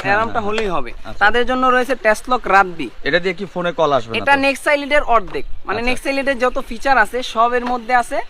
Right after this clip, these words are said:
Speaker 1: শুধু জিপিএস ট্র্যাকিংটা
Speaker 2: জিপিএস
Speaker 1: নাই।
Speaker 2: ট্র্যাকিং বাদ।
Speaker 1: হ্যাঁ,
Speaker 2: ওকে।
Speaker 1: মোবাইল দিয়ে, মোবাইল, আহ, আপনার রিমোট দিয়ে লক আনলক করতে পারবেন।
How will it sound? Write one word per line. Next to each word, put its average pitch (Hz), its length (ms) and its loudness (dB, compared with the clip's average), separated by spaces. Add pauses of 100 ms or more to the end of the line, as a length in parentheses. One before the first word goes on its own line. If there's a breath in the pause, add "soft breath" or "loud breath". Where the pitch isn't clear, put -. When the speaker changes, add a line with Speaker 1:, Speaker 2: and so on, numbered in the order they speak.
(140)
Speaker 1:
শুধু 247 200 -4
জিপিএস 214 380 -4
ট্র্যাকিংটা 202 440 0
Speaker 2:
জিপিএস 151 180 2
Speaker 1:
নাই। - 80 2
Speaker 2:
ট্র্যাকিং 127 340 -2
বাদ। 104 200 -4 (200)
Speaker 1:
হ্যাঁ, 120 140 -2
Speaker 2:
ওকে। - 100 -8
Speaker 1:
মোবাইল 262 320 0
দিয়ে, 262 160 -4
মোবাইল, 254 380 -2
আহ, 220 160 4
আপনার 214 260 0
রিমোট 269 260 0
দিয়ে 294 160 4
লক 254 220 4
আনলক 262 300 4
করতে 247 240 2
পারবেন। 226 360 -2